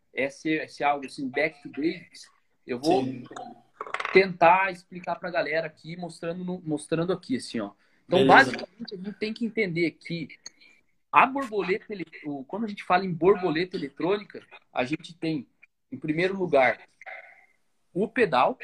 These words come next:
Speaker 1: beleza?
Speaker 2: Certo.
Speaker 1: Tá? Tá parecendo invertido aqui, né? Então, peraí. Aí, ó.
Speaker 2: É melhor
Speaker 1: A gente
Speaker 2: usar
Speaker 1: tem
Speaker 2: isso.
Speaker 1: o
Speaker 2: Sim.
Speaker 1: pedal,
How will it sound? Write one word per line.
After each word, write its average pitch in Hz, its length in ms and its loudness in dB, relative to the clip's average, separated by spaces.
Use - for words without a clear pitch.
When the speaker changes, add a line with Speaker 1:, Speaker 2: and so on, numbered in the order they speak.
Speaker 1:
beleza? 175 480 -6
Speaker 2:
Certo. 127 640 -4
Speaker 1:
Tá? 139 200 0
Tá - 180 -12
parecendo 156 340 -10
invertido 143 460 -8
aqui, 113 160 -10
né? 113 60 -6
Então, 117 180 -6
peraí. 143 300 0
Aí, 123 160 -2
ó. - 80 -6
Speaker 2:
É 127 100 -4
melhor 123 140 0
Speaker 1:
A 139 140 4
gente - 20 2
Speaker 2:
usar 349 280 6
Speaker 1:
tem - 120 -2
Speaker 2:
isso. - 640 -10
Speaker 1:
o 165 120 8
Speaker 2:
Sim. - 60 0
Speaker 1:
pedal, 190 440 6